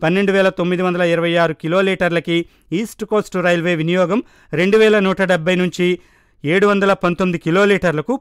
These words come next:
పడిపోయాయి. వాస్తవంగా కరోనా దెబ్బకు నీటి వినియోగం పెరగాలి. అత్యవసర పనుల మీద బయటకు వెళ్లేవారు ఇళ్లకు వచ్చాక స్నానాలు చేయడం, బట్టలు శుభ్రం చేయడం వంటివి విధిగా చేయాలి. దీంతో మామూలు రోజుల కన్నా నీటి వినియోగం పెరగాలి.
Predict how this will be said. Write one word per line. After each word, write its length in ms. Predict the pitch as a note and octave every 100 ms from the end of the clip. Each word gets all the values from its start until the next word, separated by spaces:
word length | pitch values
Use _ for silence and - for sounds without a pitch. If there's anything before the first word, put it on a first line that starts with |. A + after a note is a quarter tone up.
| -
పడిపోయాయి. 640 | D#3+ C#3 A#2 G#2+ G#2 G2 _ _ _ _ _ _ -
వాస్తవంగా 640 | F3+ A#3 - A3+ G#3+ G3+
కరోనా 480 | A3+ - E3+ G#3+ A3
దెబ్బకు 480 | F#3+ F3 F#3 F3+ F#3+
నీటి 260 | F3 F#3
వినియోగం 380 | F#3+ E3+ D#3 F#3
పెరగాలి. 540 | G#3+ E3+ B2 G#2+ G2 A2 _ _ _
అత్యవసర 480 | F3 - B3 A#3 A3+
పనుల 300 | G#3+ F#3+ G3+
మీద 140 | G3
బయటకు 400 | F#3 D#3+ E3 F#3+
వెళ్లేవారు 640 | F3 F3 F#3 F3+ F3 E3+ F3 -
ఇళ్లకు 320 | D3 F#3 F#3+
వచ్చాక 340 | F3 F3 E3+ F#3
స్నానాలు 720 | B3+ _ - E3 E3+ A3+ A#3 G#3
చేయడం, 340 | F#3 F3+ F3+ F3+ - _
బట్టలు 320 | D#3 F3 A#3+
శుభ్రం 380 | G#3+ D#3+ F3+ G#3 G3
చేయడం 260 | F#3+ F#3+
వంటివి 300 | F#3 E3+ D#3+
విధిగా 380 | F3 D3 D#3+ G3+ G#3+
చేయాలి. 380 | B2+ A2+ A2 A2+ - _ -
దీంతో 400 | G3+ A3 G3+ G3+ - -
మామూలు 340 | D3 G3 A#3
రోజుల 280 | A3 G3+ G3
కన్నా 300 | G3 F#3+ G3
నీటి 300 | E3 F3 G3+
వినియోగం 380 | F#3+ D3+ D3 G3
పెరగాలి. 520 | - C#3 A2+ G#2 G#2+